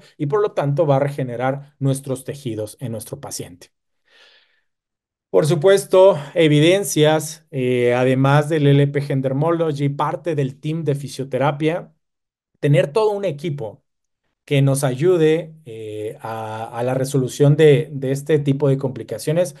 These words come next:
es fundamentales. Hoy en día se están formando en diferentes partes del país, afortunadamente, centros de, eh, complicaciones que solamente están enfocadas ya a complicaciones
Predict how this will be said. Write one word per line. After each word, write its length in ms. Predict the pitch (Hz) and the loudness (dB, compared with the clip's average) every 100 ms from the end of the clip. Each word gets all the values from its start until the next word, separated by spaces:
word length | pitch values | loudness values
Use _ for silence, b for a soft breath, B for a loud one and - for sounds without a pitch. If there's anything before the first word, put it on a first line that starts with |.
| b | b
es 120 | 151 143 | -4 -2
fundamentales. 760 | 160 151 147 143 226 165 143 b b b | 2 2 2 2 2 -2 -6 b b b
Hoy 200 | - 156 | 2 4
en 120 | 151 | 6
día 260 | 143 151 151 | 4 4 2
se 120 | 143 | 0
están 220 | 143 151 143 | -2 -2 -2
formando 440 | 143 139 147 151 | 0 2 0 2
en 80 | 139 | 0
diferentes 500 | 127 - 135 143 143 | 0 -4 -4 -4 -6
partes 420 | - 151 143 143 | -2 -2 -2 -4
del 120 | 131 | -6
país, 320 | 123 139 151 147 | -2 -2 -2 -2
afortunadamente, 840 | 139 131 135 143 165 143 143 151 147 B B B | -6 -6 -2 0 2 2 2 0 -6 B B B
centros 840 | - 190 233 240 160 156 151 - _ _ _ - | -6 -4 -4 -2 0 0 -2 -16 _ _ _ -8
de, 540 | 135 151 165 175 - _ | 2 2 2 -2 -10 _
eh, 380 | 120 113 113 110 | -12 -10 -10 -4
complicaciones 960 | 139 135 127 120 123 - 143 214 175 | -2 0 -2 -4 -8 -2 0 2 0
que 80 | 143 | -2
solamente 640 | 139 - 220 220 196 202 - | -4 -4 -4 -4 -6 -4 -4
están 360 | 196 - 180 214 | -4 -4 -8 -6
enfocadas 600 | 170 143 143 143 220 233 | -4 0 0 0 0 0
ya 180 | 165 175 | 0 0
a 80 | 185 | 0
complicaciones 1000 | 160 143 131 127 117 131 113 131 143 | -2 -2 -4 -6 -4 -4 -4 -8 -12